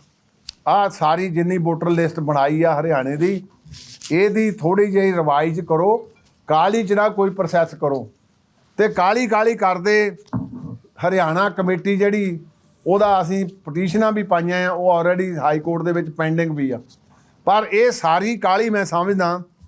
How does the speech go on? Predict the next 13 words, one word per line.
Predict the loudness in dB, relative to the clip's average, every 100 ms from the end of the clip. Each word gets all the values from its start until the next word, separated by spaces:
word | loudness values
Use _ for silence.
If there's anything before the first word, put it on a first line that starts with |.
| _ _ 2
ਉਹ | 2 2
ਪਟੀਸ਼ਨਾਂ | -4 -4 -4 -2 0 0 2
ਨੂੰ | 0 -2 -2 -4 -10 -20 _ _ _ -2
ਲਾਂਭੇ | 0 2 2 2 2
ਕਰਨ | 4 0 2
ਲਈ | 0 0
ਇੱਕ | -2 -2
ਇਹ | -2
ਯਤਨ | 0 0 -2 -4
ਕੀਤਾ | -2 0
ਜਾ | 2 2 2
ਰਿਹਾ। | 2 0 -2 _ _ _ _ _ 0
ਸੋ | 0